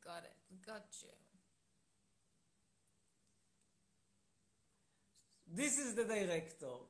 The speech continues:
Speaker 2: No,
Speaker 1: Um,
Speaker 2: but it's
Speaker 1: let,
Speaker 2: not, no,
Speaker 1: let's
Speaker 2: but
Speaker 1: talk
Speaker 2: you,
Speaker 1: with
Speaker 2: no,
Speaker 1: him.
Speaker 2: but
Speaker 1: He
Speaker 2: you
Speaker 1: has
Speaker 2: know, he has to, you have to, to invite
Speaker 1: No, he
Speaker 2: him.
Speaker 1: does, does,
Speaker 2: No,
Speaker 1: ah.
Speaker 2: they are,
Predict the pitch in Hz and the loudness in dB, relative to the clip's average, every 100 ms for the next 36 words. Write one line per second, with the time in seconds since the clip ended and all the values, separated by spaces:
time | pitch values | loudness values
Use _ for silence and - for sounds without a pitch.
0 | - 180 196 196 190 220 - 240 240 233 | -2 6 6 6 4 4 6 6 6 8
1 | 220 214 240 233 240 480 466 415 - 202 | 8 10 8 10 8 8 8 6 4 6
2 | 226 403 214 220 220 196 - - 190 202 | 8 8 8 8 8 4 -2 -10 -2 0
3 | 190 208 190 185 190 185 196 180 175 180 | 0 -2 -2 0 0 -2 -6 -6 -6 -4
4 | 175 170 170 302 403 339 175 170 269 277 | -4 -4 -8 0 4 4 2 2 2 2
5 | 220 262 208 240 214 254 269 226 196 220 | 2 6 8 10 10 8 4 2 4 8
6 | 220 196 | 8 6